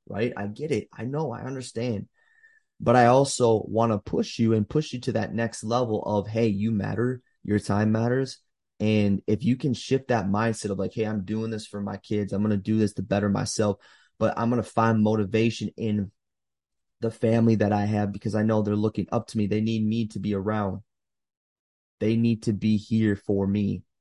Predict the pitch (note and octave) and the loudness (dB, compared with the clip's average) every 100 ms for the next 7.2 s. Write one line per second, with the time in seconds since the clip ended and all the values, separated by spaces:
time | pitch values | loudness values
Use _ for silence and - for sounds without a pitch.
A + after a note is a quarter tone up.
0 | _ _ _ - G#2 A#2 A#2 G#2+ A2 A2 | _ _ _ -4 0 2 2 2 2 2
1 | A2+ - A2+ - - A2+ A#2 C3 A#2+ A2 | 0 -2 -6 -4 -6 -8 -8 -6 -4 -4
2 | - A#2+ C3 C3 - A#2 A#2 A2 G2 - | 0 0 0 -2 -6 -4 -2 -2 -4 -4
3 | A2 - - A2 A2+ - G#2 G#2+ - - | -6 -8 -8 -8 -8 -12 -12 -12 -10 -8
4 | G2 C#3+ _ _ _ _ _ _ _ _ | -8 -10 _ _ _ _ _ _ _ _
5 | _ - G2+ G#2+ A#2+ A#2+ G#2+ - A#2+ A#2+ | _ -2 2 4 4 2 -2 0 2 2
6 | A2+ G2+ G#2 G#2 G2 G2 G2 G#2+ A2 A2 | 2 0 0 -2 -2 -4 0 4 4 2
7 | G#2 | 0